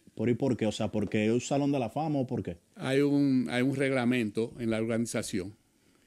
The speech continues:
Speaker 2: que cada vez que ellos ganan, en esa organización jugamos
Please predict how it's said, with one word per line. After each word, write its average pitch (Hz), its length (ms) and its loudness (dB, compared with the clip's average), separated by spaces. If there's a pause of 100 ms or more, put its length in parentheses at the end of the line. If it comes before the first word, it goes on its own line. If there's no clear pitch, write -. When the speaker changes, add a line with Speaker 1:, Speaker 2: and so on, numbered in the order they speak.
(500)
Speaker 2:
que 107 520 0
cada 120 200 0
vez 123 80 -8
que 113 120 2
ellos 113 240 2
ganan, 95 380 -4 (1080)
en 113 220 -2
esa 135 320 2
organización 120 800 0
jugamos 117 920 -2